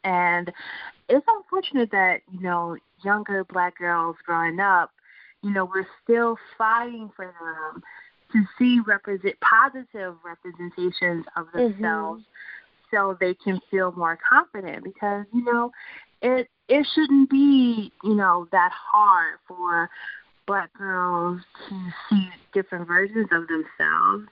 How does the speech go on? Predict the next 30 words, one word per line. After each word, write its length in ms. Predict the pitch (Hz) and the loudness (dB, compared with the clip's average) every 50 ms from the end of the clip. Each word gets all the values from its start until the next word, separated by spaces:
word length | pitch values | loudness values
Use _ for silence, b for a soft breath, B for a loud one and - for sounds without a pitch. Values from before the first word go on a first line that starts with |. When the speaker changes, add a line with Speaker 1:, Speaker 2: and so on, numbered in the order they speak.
| _ _ - | _ _ -2
Speaker 1:
not 220 | 180 202 196 190 | 0 0 0 -2
just 320 | - 180 _ _ - 160 - | -4 -10 _ _ -18 -6 0
in 100 | 196 233 | 2 4
media, 360 | 254 226 208 - 170 165 160 160 - | 4 4 2 0 -2 -2 -2 -2 -2
but 160 | 160 156 - - B B B B B B B B B | -2 -2 -2 -4 B B B B B B B B B
in 120 | 196 190 185 | -8 -8 -6
just 160 | 202 196 180 - | -8 -8 -4 -2
in 80 | 185 185 | 0 0
everyday 380 | 180 170 170 170 156 147 151 | 0 0 -2 -4 -6 -2 -2
life. 340 | 156 156 170 180 175 156 151 156 156 _ - | 0 2 2 2 2 0 -4 -10 -20 _ -20
They 80 | 175 175 - - | -18 -10 -4 0
shouldn't 240 | 220 202 196 185 | 0 0 0 -2
have 160 | 180 190 185 180 | -4 -4 -4 -4
to 40 | _ _ _ _ _ - | _ _ _ _ _ -10
feel 360 | 190 185 180 175 175 175 170 - | -10 -8 -8 -8 -10 -10 -12 -12
so 120 | - 170 - | -12 -8 -4
insecure 720 | - 175 175 - - - - - - 196 185 180 175 170 170 B B B B B B B - | -4 -4 -4 -4 -8 -10 -8 -6 -2 0 0 2 2 2 2 B B B B B B B -2
about 440 | 175 175 185 165 156 156 147 - _ _ - | 0 2 4 4 2 2 -2 -8 _ _ -4
their 140 | 214 202 202 | -4 -4 -4
hair, 720 | 202 190 196 226 262 262 226 175 - - - - - 240 - b b b b b b b b b 196 | -6 -8 -4 -2 0 0 0 -2 -4 -8 -10 -10 -12 -14 -14 b b b b b b b b b 0
you 100 | 202 202 | 2 2
know, 340 | 202 190 190 190 196 208 196 185 | 4 2 2 0 -2 -2 -2 0
and 220 | 156 180 175 165 226 | 0 0 0 0 2
Speaker 2:
Yeah. 240 | 220 220 214 185 | 2 2 2 2
Speaker 1:
the 60 | 180 180 | 0 0
way 140 | 180 180 | -2 -2
they, 140 | 165 165 165 165 - - - 175 | -2 -2 -2 -2 -2 -4 -4 -4
their 140 | 170 180 175 | -4 -4 -4
hair, 420 | 175 - 233 226 226 226 226 220 196 | -4 0 0 2 2 2 0 -2 -2
their 180 | 170 160 156 | -2 -4 -4